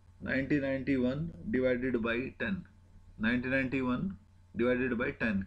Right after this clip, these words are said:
कितने का अंतर आ रहा सब में, दस दस का, ठीक है ना। तो divide by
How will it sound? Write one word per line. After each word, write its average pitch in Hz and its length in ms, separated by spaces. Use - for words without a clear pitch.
कितने 135 260
का 139 80
अंतर 135 260
आ 139 80
रहा 143 120
सब 143 160
में, 180 140
दस 123 200
दस 113 220
का, 98 120
ठीक 143 160
है 156 100
ना। 147 80
तो - 120
divide 139 400
by 139 140